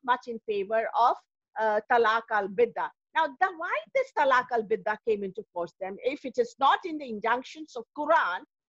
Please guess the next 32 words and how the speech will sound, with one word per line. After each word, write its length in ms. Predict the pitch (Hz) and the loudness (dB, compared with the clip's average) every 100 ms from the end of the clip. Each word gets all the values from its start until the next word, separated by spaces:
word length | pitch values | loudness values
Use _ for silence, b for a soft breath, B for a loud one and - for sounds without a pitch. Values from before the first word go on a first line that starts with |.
| - | -6
then 200 | 370 349 | -4 -4
what 220 | 196 233 370 | 0 0 0
is, 140 | 392 262 | -4 -10
the 80 | 226 | -8
question 320 | 330 339 - 370 | -6 -6 -8 -8
might 160 | 269 - | -8 -6
come 200 | 294 311 | -2 -2
in 100 | 285 | -2
your 160 | 240 214 | -4 -4
mind 340 | 202 190 233 | -4 -6 -4
is, 120 | 269 302 b - | -6 -8 b -4
then 220 | 494 381 | 0 2
why 460 | 277 320 480 508 403 | 2 4 2 0 -2
this 160 | 349 359 - | -4 -6 2
talaq 360 | 269 262 269 262 _ - | 4 4 4 0 _ -2
al-bidda 600 | 240 233 214 233 208 208 220 - | 0 2 2 0 0 -2 -2 -2
or 80 | 220 | -4
the 100 | 226 | -4
worst 240 | 240 370 - | -2 -2 -4
form 220 | 262 226 202 | -4 -4 -4
of 100 | 196 - | -10 -6
talaq, 340 | 196 196 190 208 | 0 2 0 -2
that 120 | 185 | -10
is 120 | 208 - - | -12 -6 2
talaq, 340 | 254 262 254 262 - | 4 6 4 2 -10
talaq, 280 | 214 202 208 - | -4 -2 -2 -4
talaq, 300 | 208 202 208 240 _ _ b | -6 2 2 2 _ _ b
has 340 | - 311 311 - - | 2 2 2 -2 -10
been 360 | 302 415 339 156 _ _ _ _ _ _ _ 269 | -6 -4 -6 -10 _ _ _ _ _ _ _ 0
coming 320 | 269 320 370 - | 0 0 -6 0
as 160 | 226 | 0
a 40 | 240 | 0